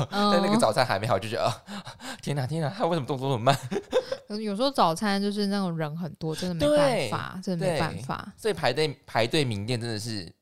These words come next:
Speaker 2: 是假日才吃的。
Speaker 1: 对。
Speaker 2: 但假日，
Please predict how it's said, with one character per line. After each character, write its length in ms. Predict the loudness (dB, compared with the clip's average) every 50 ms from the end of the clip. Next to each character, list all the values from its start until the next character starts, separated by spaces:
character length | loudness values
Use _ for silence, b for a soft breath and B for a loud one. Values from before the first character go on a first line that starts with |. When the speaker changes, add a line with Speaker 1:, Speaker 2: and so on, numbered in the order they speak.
| _ _
Speaker 2:
是 140 | -12 -10 -4
假 200 | 0 2 2 2
日 100 | 2 0
才 200 | -2 -2 -2 -2
吃 260 | -2 -4 -6 -6 -8 -10
的。 140 | -12 -14 -16 -16 -18 -20 _ _ _ _ _
Speaker 1:
对。 340 | -8 -6 -6 -6 -8 -12 -14 -16 _ _ _ _ _ _ _ _ _ _ _
Speaker 2:
但 160 | -6 -4 2
假 140 | 4 4 6
日， 240 | 6 4 4 2